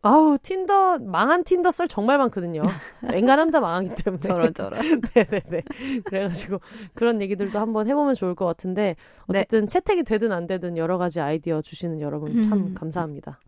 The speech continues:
Speaker 2: 음.
Speaker 1: 네, 이번 주도 여러분 맛있는 거 많이 드시고,
Speaker 2: 음.
Speaker 1: 아니면 먹기 싫으면 그냥 누워 계시고,
Speaker 2: 음.
Speaker 1: 스스로 편한 대로 잘
Speaker 2: 네.
Speaker 1: 지내시다가
Speaker 2: 음.
Speaker 1: 다음 주에 또 만나면 참
Speaker 2: 음.
Speaker 1: 좋겠어요.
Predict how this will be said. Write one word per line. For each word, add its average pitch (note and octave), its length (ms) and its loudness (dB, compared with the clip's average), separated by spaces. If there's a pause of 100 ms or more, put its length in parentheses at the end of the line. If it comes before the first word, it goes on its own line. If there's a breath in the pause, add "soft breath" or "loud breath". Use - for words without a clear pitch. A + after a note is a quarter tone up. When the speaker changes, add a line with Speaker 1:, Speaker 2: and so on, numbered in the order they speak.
Speaker 2:
음. F3 400 -6
Speaker 1:
네, D#3+ 320 -8
이번 A3 280 0
주도 G3+ 320 -6
여러분 F#3+ 360 -4
맛있는 A3 460 -2
거 G3 500 2 (240)
많이 F3+ 240 -4
드시고, F3 680 -8
Speaker 2:
음. G#3+ 60 2
Speaker 1:
아니면 F#3+ 340 -4
먹기 E3+ 220 -4
싫으면 B3 240 -2
그냥 F#3+ 160 -2
누워 F3 180 -4
계시고, D#3 480 -6
Speaker 2:
음. G3 460 2 (160 loud breath)
Speaker 1:
스스로 A#3 420 0
편한 C4 380 0
대로 G3 560 -2 (140)
잘 F#3+ 200 -2
Speaker 2:
네. F3 60 0
Speaker 1:
지내시다가 F#3+ 680 -2 (120)
Speaker 2:
음. D#3+ 120 -8 (340 loud breath)
Speaker 1:
다음 F#3+ 240 -2
주에 F#3+ 180 -4
또 F#3+ 100 -4
만나면 E3+ 440 -4
참 B3+ 180 -2
Speaker 2:
음. A#3+ 60 -2
Speaker 1:
좋겠어요. E3 420 -8